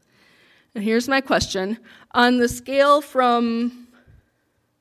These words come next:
way too protected Christian bubble to you're really, really, really worldly,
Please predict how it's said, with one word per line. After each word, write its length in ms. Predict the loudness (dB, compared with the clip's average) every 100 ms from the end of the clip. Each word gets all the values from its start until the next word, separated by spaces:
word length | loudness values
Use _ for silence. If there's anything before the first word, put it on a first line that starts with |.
| _ _ _ _ _ _ _ _ -14
way 380 | 0 2 2
too 240 | 0 -4 -4
protected 640 | -6 -4 -4 -4 -6 -6
Christian 420 | -6 -6 -4 -4
bubble 420 | -2 -2 0 -4 -6 -16 _ _ _ _ _ _ _ _ _
to 840 | -6 -2 0 0 0 0 -2 -4 -8 _ _ _ _ _ _ _ _ _ _
you're 220 | -6 -4
really, 600 | -4 -8 -6 -2 0 0 0
really, 320 | 0 0 0
really 280 | 0 0 0
worldly, 680 | 0 0 -2 -6 -6 -6